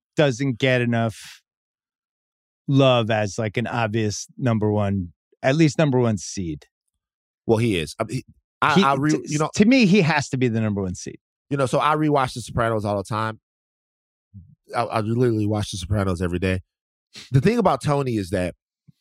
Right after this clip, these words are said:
Speaker 2: does anybody have any clue just how villainous and how much of an asshole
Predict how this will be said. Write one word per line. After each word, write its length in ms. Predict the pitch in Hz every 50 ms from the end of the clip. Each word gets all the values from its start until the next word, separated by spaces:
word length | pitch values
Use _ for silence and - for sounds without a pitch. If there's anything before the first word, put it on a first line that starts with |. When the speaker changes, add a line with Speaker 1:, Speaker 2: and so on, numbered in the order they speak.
| _ _ _ _ _ _ _ _ _ _ _ _ _ _ _ _ _ _ _ -
Speaker 2:
does 220 | 110 135 135 - -
anybody 520 | 170 190 220 269 294 320 285 254 208 190
have 280 | 170 160 151 131 123 120 -
any 240 | 120 127 123 120 101
clue 420 | - - - 123 123 110 95 85 - _ _ _ _ _ -
just 400 | 127 131 120 107 - - - - _ _ _ _ _ _ _
how 760 | - - - 160 175 175 175 170 170 165 156 151 143 135 131 - -
villainous 760 | 92 85 - 127 127 123 120 107 95 82 80 - - - - _ _ _ _ _ _ _ _ _ -
and 80 | 120 120
how 200 | 110 151 151 156
much 240 | 156 160 147 - -
of 120 | 110 98
an 120 | 101 92 - -
asshole 680 | 110 110 113 110 110 - - 95 87 82 82 82 87